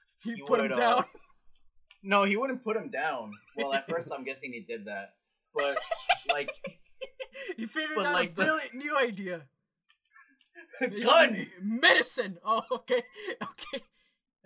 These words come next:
Speaker 1: <laughs>
Speaker 2: No.
Speaker 1: Okay.
Speaker 2: Um, so what he, what he would do was he'd, he'd, uh, he'd, like, he'd get a knife and cut, like, a piece of, like,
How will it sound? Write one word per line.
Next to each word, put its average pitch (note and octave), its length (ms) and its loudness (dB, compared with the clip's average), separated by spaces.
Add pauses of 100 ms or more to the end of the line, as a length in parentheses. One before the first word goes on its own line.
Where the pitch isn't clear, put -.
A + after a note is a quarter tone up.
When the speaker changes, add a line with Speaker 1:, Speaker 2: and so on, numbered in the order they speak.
(320)
Speaker 1:
<laughs> G#3 80 -10 (640)
Speaker 2:
No. E3 500 0 (460)
Speaker 1:
Okay. D#3 320 4
Speaker 2:
Um, - 60 -20 (420)
so F3 140 -4
what E3+ 140 -2
he, - 220 -18
what E3+ 300 -8
he F3+ 120 -16
would F3 200 -8
do F3 140 -8
was D#3 200 -6 (100)
he'd, E3 160 -20 (220)
he'd, E3 140 -12
uh, D#3 320 0 (200)
he'd, C#3+ 160 -20
like, E3 260 -6 (720)
he'd D3 180 -20
get E3 140 -4
a D#3 60 -2
knife B2+ 340 -6 (160)
and B2+ 240 -12
cut, C3 260 -4 (220)
like, A#2+ 180 -10
a - 60 -16
piece B2+ 280 -16
of, - 100 -16 (520)
like, G#2+ 260 -12